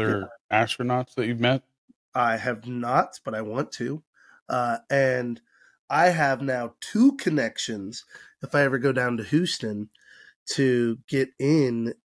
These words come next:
Speaker 1: at ground control on kind of a personal level. Uh,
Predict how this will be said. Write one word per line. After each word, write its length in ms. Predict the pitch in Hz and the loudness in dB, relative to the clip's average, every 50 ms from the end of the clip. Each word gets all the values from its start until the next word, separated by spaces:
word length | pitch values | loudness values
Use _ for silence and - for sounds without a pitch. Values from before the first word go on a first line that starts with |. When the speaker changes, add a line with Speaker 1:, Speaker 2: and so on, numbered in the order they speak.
| _ _ _ _ | _ _ _ _
Speaker 1:
at 240 | 143 131 123 123 - | -2 0 0 -2 -2
ground 280 | - 127 127 127 120 - | -2 -2 0 0 -2 -4
control 560 | 131 120 113 - 120 120 117 113 110 110 - | -4 -6 -4 -4 -4 -2 -2 -2 -4 -6 -6
on 260 | - 117 117 113 113 | -6 -6 -4 -4 -6
kind 200 | 107 - 127 123 | -4 -4 -2 -2
of 60 | 120 107 | -2 -4
a 40 | 107 | -6
personal 440 | - - 139 131 - - 117 110 110 | -2 -2 -2 0 0 -2 -4 -2 -2
level. 340 | 113 120 101 101 104 - _ _ _ _ _ _ _ _ _ _ _ _ _ _ _ _ _ _ _ _ - | -2 -4 -4 -6 -8 -10 _ _ _ _ _ _ _ _ _ _ _ _ _ _ _ _ _ _ _ _ -4
Uh, 340 | 127 120 113 113 110 107 104 | -4 -2 -2 -2 -4 -6 -8